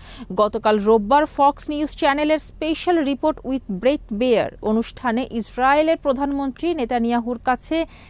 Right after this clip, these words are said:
খামেনিকে হত্যার পরিকল্পনার বিষয়ে রয়টার্সের প্রতিবেদন সম্পর্কে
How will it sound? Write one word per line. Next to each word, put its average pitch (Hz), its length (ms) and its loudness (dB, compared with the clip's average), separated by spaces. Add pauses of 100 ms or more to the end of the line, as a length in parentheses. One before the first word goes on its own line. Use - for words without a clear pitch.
(260)
খামেনিকে 330 600 0 (120)
হত্যার 262 520 0 (120)
পরিকল্পনার 240 720 0 (180)
বিষয়ে 247 380 0
রয়টার্সের 220 600 -2 (140)
প্রতিবেদন 277 500 -2 (120)
সম্পর্কে 220 480 -4